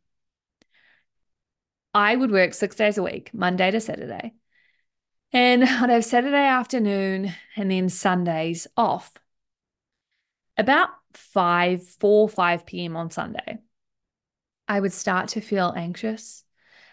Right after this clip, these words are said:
I would start to feel overwhelmed. I would start to feel stressed. I would just start to feel all of the feelings of, like, contraction and constriction, constriction, whatever,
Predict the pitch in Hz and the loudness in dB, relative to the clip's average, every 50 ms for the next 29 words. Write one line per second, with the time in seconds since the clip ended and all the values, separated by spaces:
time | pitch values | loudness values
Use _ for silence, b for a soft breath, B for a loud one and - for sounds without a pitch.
0 | b b 190 190 190 185 185 - - 185 180 - - - 190 - - 190 185 - | b b -2 -2 -2 -2 -4 -2 -2 -2 -2 -2 -4 -8 -8 -4 -2 -2 0 0
1 | - 180 180 185 180 170 180 170 170 170 175 190 196 196 180 180 180 - - 185 | 0 -2 0 -2 -2 -2 -2 -4 -4 -4 -4 -4 -4 -6 -6 -8 -8 -6 -4 -4
2 | 170 180 - - - - 190 180 170 - - - - - 170 165 180 196 - - | -4 -4 -6 -10 -10 -8 -8 -6 -6 -6 -8 -8 -6 -6 -4 -4 -4 -4 -6 -8
3 | - - 196 202 208 208 - 247 226 - - 180 180 190 - 202 185 - - 185 | -4 -2 -2 0 0 0 -2 -4 -4 -2 0 0 0 0 -4 -6 -8 -8 -6 -2
4 | 175 185 196 208 - - 180 175 190 208 214 214 208 - 254 247 - - 185 180 | 0 0 0 0 -2 -2 -2 0 0 0 -2 -2 -4 -4 -6 -4 -2 -2 -2 0
5 | 180 180 170 170 175 170 - - B B B B B B B B - 202 196 196 | 0 -2 -2 -2 -4 -6 -8 -12 B B B B B B B B 2 2 4 4
6 | 185 175 180 - - _ _ _ - 214 196 185 - - - - 226 202 202 185 | 2 0 -6 -16 -20 _ _ _ -6 -2 -2 -2 -4 -6 -6 -4 -2 -2 -2 -4
7 | - - - 208 190 - - - - 262 240 233 214 214 208 - 208 185 180 - | -6 -4 -2 -2 -2 -4 -6 -4 -2 -2 0 0 0 -2 -2 -4 -6 -6 -6 -8
8 | - - - - 208 190 - - - - 196 180 - - 196 214 - _ _ _ | -10 -12 -6 -4 -4 -4 -4 -6 -8 -6 -6 -6 -6 -6 -10 -12 -14 _ _ _
9 | _ - - 196 190 - - - 302 - - - 440 440 427 359 _ _ _ _ | _ -8 -6 -6 -6 -6 -8 -12 -12 -10 -12 -12 -12 -12 -14 -16 _ _ _ _
10 | _ _ _ _ _ _ _ _ _ _ _ _ _ _ _ - 180 165 160 - | _ _ _ _ _ _ _ _ _ _ _ _ _ _ _ -6 -6 -6 -6 -8
11 | - | -10